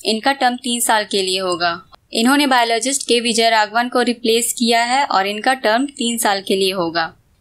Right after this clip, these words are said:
इससे पहले ये बैंगलोर के एक इंस्टीट्यूट में फिजिक्स के प्रोफेसर थे और इंडिया के फर्स्ट प्रिंसिपल साइंटिफिक एडवाइजर एपीजे अब्दुल कलाम थे, जिन्होंने उन्नीस सौ निन्यानवे से दो हज़ार एक इस पोस्ट पर थे। हमारा अगला क्वेश्चन है, the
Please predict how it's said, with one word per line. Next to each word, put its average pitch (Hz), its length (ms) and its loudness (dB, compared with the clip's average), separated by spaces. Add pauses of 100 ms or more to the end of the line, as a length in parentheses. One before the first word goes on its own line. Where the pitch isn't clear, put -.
(300)
इससे 240 260 2
पहले 254 300 2
ये 247 160 0
बैंगलोर 220 500 0
के 269 60 0
एक 233 160 0
इंस्टीट्यूट 226 640 0
में 233 280 0 (140)
फिजिक्स 226 380 0
के 240 140 0
प्रोफेसर 202 680 0
थे 175 120 0 (500)
और 214 120 4
इंडिया 220 260 2
के 277 120 -2
फर्स्ट 254 380 0
प्रिंसिपल 233 380 -2
साइंटिफिक 233 520 -2
एडवाइजर 196 680 0 (120)
एपीजे 214 440 0
अब्दुल 226 280 0
कलाम 214 360 0
थे, 254 260 -4
जिन्होंने 226 580 0
उन्नीस 214 260 0
सौ 226 80 2
निन्यानवे 202 580 0
से 233 240 2
दो 196 160 2
हज़ार 202 280 0
एक - 360 -2
इस 220 140 -2
पोस्ट 202 380 -2
पर 185 240 2
थे। 185 140 0 (400)
हमारा 208 340 4
अगला 226 180 0
क्वेश्चन 226 440 0
है, 226 120 0 (360)
the 220 160 2